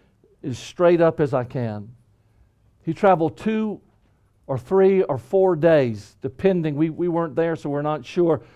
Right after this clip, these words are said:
But the better part of a week he traveled to get here to make the statement that he, that he made. And it's been proven down through the ages. Think of the tyrants that tried to s-,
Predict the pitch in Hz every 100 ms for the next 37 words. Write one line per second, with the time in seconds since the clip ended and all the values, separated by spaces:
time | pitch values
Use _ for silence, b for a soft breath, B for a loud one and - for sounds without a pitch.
0 | b b 147 147 143 196 220 196 196 196
1 | 165 170 180 175 160 - 185 175 147 127
2 | 123 175 135 151 123 139 139 160 - 131
3 | - 185 180 147 135 - 131 123 123 -
4 | 139 123 131 131 143 123 113 - - b
5 | b b b b b b b - 143 156
6 | - 151 127 170 139 135 139 139 135 143
7 | 135 127 117 107 120 - _ _ _ _
8 | _ _ _ _ _ _ _ _ _ _
9 | _ _ _ _ _ _ _ _ - 170
10 | 160 147 - 165 156 135 - - - 160
11 | 139 123 117 - -